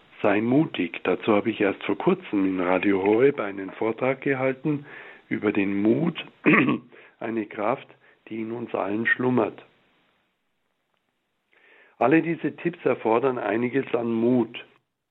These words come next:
Aber dieser Mut wird belohnt. Denn wenn du immer wieder über deinen Schatten springst, Neues versuchst und dazu lernst,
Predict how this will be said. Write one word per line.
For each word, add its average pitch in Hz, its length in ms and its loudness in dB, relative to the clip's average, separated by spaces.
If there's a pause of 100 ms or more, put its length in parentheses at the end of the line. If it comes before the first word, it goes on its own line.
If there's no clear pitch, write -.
(1120)
Aber 107 200 -8
dieser 104 320 -6
Mut 107 520 -2 (440)
wird 110 260 -4
belohnt. 98 680 0 (680)
Denn 107 160 0
wenn 101 160 4
du 107 80 0
immer 143 340 0
wieder 156 380 2 (260)
über 110 220 2
deinen 92 340 -4
Schatten - 480 -6
springst, 90 600 0 (440)
Neues 101 440 2
versuchst 170 540 -4
und 110 160 -4
dazu 95 300 0
lernst, 90 500 2